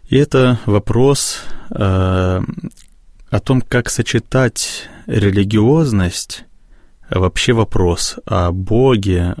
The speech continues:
о духовной жизни, сочетать это со своей занятостью, э, с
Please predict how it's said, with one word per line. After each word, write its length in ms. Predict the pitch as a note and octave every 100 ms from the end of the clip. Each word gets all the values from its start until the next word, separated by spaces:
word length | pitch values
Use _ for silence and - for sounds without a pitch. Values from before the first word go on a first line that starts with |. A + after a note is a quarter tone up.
| -
о 200 | A2 G2
духовной 680 | F#2 G2+ - A2 F#2 F2+ F2
жизни, 680 | F2+ G#2 C#3+ C3 G#2+ F2+ F#2 - - - - - -
сочетать 840 | - - - G2+ - B2+ C3+ - -
это 520 | G#2+ G2+ - F#2+ F#2+ - - -
со 360 | - - -
своей 320 | - - G#2+
занятостью, 840 | G2+ A2+ G#2 F2+ - - - - - - _ -
э, 360 | G2+ F#2 F#2 F2+
с 200 | -